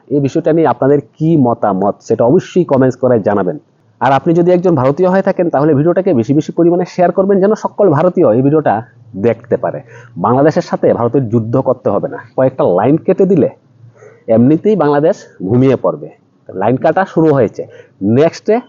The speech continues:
কোন লাইনটা কাটা দরকার, এই কথাটাও কমেন্টস করে জানাবেন কিন্তু। So চলুন ভিডিওটা শুরু করি। বাংলাদেশকে সোজা করতে ভারতের যুদ্ধ করতে হবে না, পনেরো দিন অপেক্ষা কর, দেখ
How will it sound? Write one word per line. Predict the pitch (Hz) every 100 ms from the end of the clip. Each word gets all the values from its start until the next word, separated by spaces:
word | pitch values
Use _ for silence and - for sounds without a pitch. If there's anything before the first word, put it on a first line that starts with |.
| _
কোন | - 202
লাইনটা | 202 139 127 160 165 202
কাটা | 175 175
দরকার, | 151 139 - 92 - _
এই | 131
কথাটাও | 135 143 165 185
কমেন্টস | 180 135 139 135
করে | 147 135
জানাবেন | 117 113 113 107
কিন্তু। | 98 85 - - - - -
So | - 190
চলুন | 208 220 214
ভিডিওটা | 147 165 170 117 139
শুরু | - - 170
করি। | 135 67 - _ - - - 113
বাংলাদেশকে | 113 127 147 151 - 180
সোজা | 185 180
করতে | 196 185 175 113
ভারতের | 90 107 110 120
যুদ্ধ | 113 95
করতে | 117 117 - 104
হবে | 87 85
না, | - - _ -
পনেরো | 127 143 160
দিন | 147 156 135
অপেক্ষা | 143 165 185
কর, | - 220 - 110 104
দেখ | 123 113